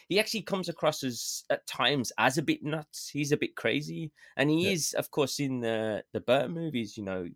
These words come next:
Speaker 1: people always say that, you know, he's a bit of a crazy, unhinged Batman. And they do reflect that in his way, like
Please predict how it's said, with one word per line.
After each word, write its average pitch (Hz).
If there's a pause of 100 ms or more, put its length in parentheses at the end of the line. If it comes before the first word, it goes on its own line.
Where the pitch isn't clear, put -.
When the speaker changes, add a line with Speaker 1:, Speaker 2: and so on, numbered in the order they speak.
(160)
Speaker 1:
people 135
always 113
say 160
that, 117
you 104
know, 101
he's 131
a 123
bit 117
of 113
a 107
crazy, 107 (280)
unhinged 123
Batman. 143
And 131
they 120
do 131
reflect 117
that 113
in 110
his 104
way, 117
like 95